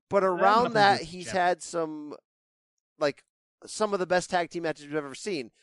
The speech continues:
Speaker 1: What the heck's wrong with Kenny Omega's run?
Speaker 2: I'm just not, I'm just not as, I, I thought I would be really, really, really excited about it. And it's just, maybe things will change at the next big, maybe at Wrestle Kingdom, my tune, when I see Tanahashi match, and maybe I'll feel differently, but
Speaker 1: We're
Speaker 2: it just
Speaker 1: building
Speaker 2: doesn't
Speaker 1: toward the
Speaker 2: feel
Speaker 1: best, almost the best possible match they can make.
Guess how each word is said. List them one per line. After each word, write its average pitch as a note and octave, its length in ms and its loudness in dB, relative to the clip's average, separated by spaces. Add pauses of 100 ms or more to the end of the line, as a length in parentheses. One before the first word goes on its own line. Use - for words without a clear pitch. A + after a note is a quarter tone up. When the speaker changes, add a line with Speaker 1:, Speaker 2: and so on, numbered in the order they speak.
(160)
Speaker 1:
What A#3+ 200 4
the B3 80 6
heck's A#3+ 240 4
wrong A#3+ 180 6
with G#3 140 0
Kenny A3 220 2
Omega's G3+ 360 0
run? G3 240 4
Speaker 2:
I'm A#3+ 240 0
just B3 380 -4
not, C#4+ 260 2
I'm A#3 160 0
just B3+ 140 -6
not B3+ 180 2
as, B3+ 100 0
I, A3 220 -2
I G3 60 -2
thought A#3 180 0
I A#3+ 60 2
would A3+ 100 -4
be F#3+ 100 -6
really, F#3 460 -4
really, F3+ 420 -2
really E3 400 2
excited D3 380 0
about A2 240 -6
it. A2+ 60 -6
And B2 120 -6
it's B2 80 -10
just, - 360 -8 (720)
maybe A#3 160 4
things C4+ 180 4
will C#4 80 2
change C4+ 280 2
at G#3 80 -8
the G#3 40 -2
next G#3+ 200 -2
big, G#3+ 160 -2
maybe A#3 260 2
at A3+ 60 0
Wrestle G#3+ 260 0
Kingdom, F#3+ 420 -4
my E3 140 -2
tune, E3+ 380 -6
when E3+ 180 -2
I D3+ 60 0
see E3+ 160 -8
Tanahashi E3 500 -2
match, E3 300 0
and C3+ 140 -10 (540)
maybe F#3+ 160 0
I'll A3 80 2
feel A3+ 160 -6
differently, G#3+ 360 -2
but A#3 80 2
Speaker 1:
We're D#4+ 60 6
Speaker 2:
it - 20 6
just - 100 -4
Speaker 1:
building E4 240 8
Speaker 2:
doesn't C#4+ 160 2
Speaker 1:
toward C4+ 100 6
the B3+ 80 6
Speaker 2:
feel G3+ 100 0
Speaker 1:
best, C#4 320 6
almost C#4+ 420 4
the B3 80 -4
best C4+ 260 0
possible B3 460 0
match A3+ 260 0
they A3 100 -2
can G#3 200 -6
make. G#3 200 0